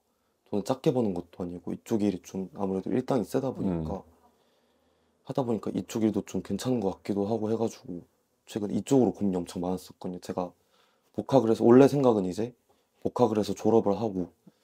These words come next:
Speaker 1: 군대 쪽으로 다시 의무부사관 쪽으로 갈 생각이었었는데.
Speaker 2: 좋지. 삼촌이 처음에
Speaker 1: 예.
Speaker 2: 뭐라고 했어? 경찰이랑 군인 맞다고 했죠.
Speaker 1: 네.
Speaker 2: 봐, 너 같이 일하는 분들 그럼 봤지?
Speaker 1: 네.
Speaker 2: 그분들 삶을 내가 욕하는 게 아니야. 일상이 세, 뭐, 십몇 만 원, 이십만 원 돈씩 돼.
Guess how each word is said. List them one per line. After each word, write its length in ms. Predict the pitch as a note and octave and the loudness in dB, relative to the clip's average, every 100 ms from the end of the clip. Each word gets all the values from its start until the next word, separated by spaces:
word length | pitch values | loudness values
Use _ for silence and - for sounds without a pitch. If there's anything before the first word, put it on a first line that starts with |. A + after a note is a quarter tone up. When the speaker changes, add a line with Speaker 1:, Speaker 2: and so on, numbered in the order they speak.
| _ _ _ | _ _ _
Speaker 1:
군대 300 | A#2 A2+ B2 | 0 2 2
쪽으로 320 | G2+ F2+ F2 | 2 0 -2
다시 260 | F#2+ F2+ | -6 -6
의무부사관 520 | A#2+ C#3+ A2 F2+ F#2+ F2+ | -2 0 0 -2 -4 -4
쪽으로 220 | F#2 F2+ | -6 -6
갈 260 | - F#2+ F2+ | -2 -2 -2
생각이었었는데. 880 | B2 A#2 G2+ F#2 - - E2+ - | -4 -2 -2 -4 -8 -10 -8 -8
Speaker 2:
좋지. 220 | F#2 F#2 E2 _ _ _ _ _ _ _ _ | -10 -10 -16 _ _ _ _ _ _ _ _
삼촌이 440 | - B2+ A#2 G#2 | -6 -6 -2 -2
처음에 260 | - A2+ G#2 | -2 -2 0
Speaker 1:
예. 40 | |
Speaker 2:
뭐라고 300 | E2+ D#2 D#2 | 0 -2 -2
했어? 160 | D#2+ - | -4 -12
경찰이랑 640 | - D#2+ D#2+ E2 D#2+ D#2 | -8 -8 -6 -8 -6 -10
군인 340 | - F2 E2+ | -10 -10 -10
맞다고 400 | D2+ D#2 - E2+ | -10 -12 -14 -16
했죠. 220 | E2 _ - | -18 _ -12
Speaker 1:
네. 160 | G2+ F2+ _ _ _ _ | -10 -12 _ _ _ _
Speaker 2:
봐, 380 | - E2 G2 A#2 | -8 -4 -4 -4
너 240 | A#2 F2 F2 | -6 0 0
같이 380 | - D#2+ - | 0 -6 -4
일하는 280 | F2 F2+ F2+ | -2 -2 -4
분들 300 | D#2 D#2 D#2 | -4 -6 -6
그럼 240 | D2+ D2+ D2+ | -6 -8 -8
봤지? 420 | - - - F2 F2+ F#2 - _ | -10 -12 -10 -8 -6 -8 -14 _
Speaker 1:
네. 140 | G2+ F2+ _ _ | -14 -14 _ _
Speaker 2:
그분들 400 | - F2 F#2 G#2 | -8 -4 -2 -2
삶을 340 | G2+ G#2 A2 G2+ | -4 -4 -4 -2
내가 240 | D#2+ D2+ | -2 -4
욕하는 400 | D2+ C#2 - D#2+ | -4 -6 -10 -8
게 80 | D2+ | -8
아니야. 220 | C#2 C#2+ C#2 | -12 -14 -12
일상이 500 | G#2 E2+ - G#2+ G2 | -8 -8 -2 -2 -2
세, 380 | F2 - E2+ E2 _ _ | -6 -6 -4 -6 _ _
뭐, 140 | - D#2+ | -8 -6
십몇 360 | - G2+ G#2+ F#2+ | -6 -2 0 0
만 180 | D#2+ | -2
원, 100 | D2 | -6
이십만 340 | D2+ D2+ F2+ D#2 | -10 -10 -10 -8
원 100 | D2+ | -10
돈씩 320 | D#2 D2 - | -14 -18 -16
돼. 200 | D2+ C#2 | -14 -14